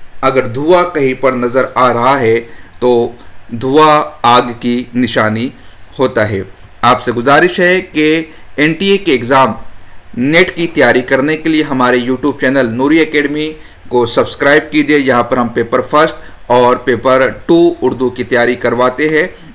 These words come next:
आप इस चैनल से इस्तेफादा करके अपनी स्टडी को बेहतर से बेहतर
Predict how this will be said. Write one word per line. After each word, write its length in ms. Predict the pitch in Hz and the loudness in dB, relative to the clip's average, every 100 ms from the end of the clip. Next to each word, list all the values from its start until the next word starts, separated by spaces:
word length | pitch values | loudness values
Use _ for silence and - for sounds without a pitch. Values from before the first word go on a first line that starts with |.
| - | 2
आप 200 | 139 135 | 2 2
इस 180 | - - | -4 0
चैनल 300 | 143 135 160 | 0 2 -2
से 220 | 160 160 | 0 0
इस्तेफादा 600 | 156 - - 110 113 113 113 | 0 -2 -6 -2 0 0 0
करके 460 | 143 143 151 151 | -2 -2 -2 -4
अपनी 400 | - 107 117 127 113 | -4 -6 -4 -4 -4
स्टडी 280 | - 120 | -4 -4
को 160 | 120 120 | -2 -4
बेहतर 360 | 110 117 120 123 | 2 0 2 -2
से 160 | 110 | -2
बेहतर 380 | 113 113 113 147 | -4 -4 -2 -4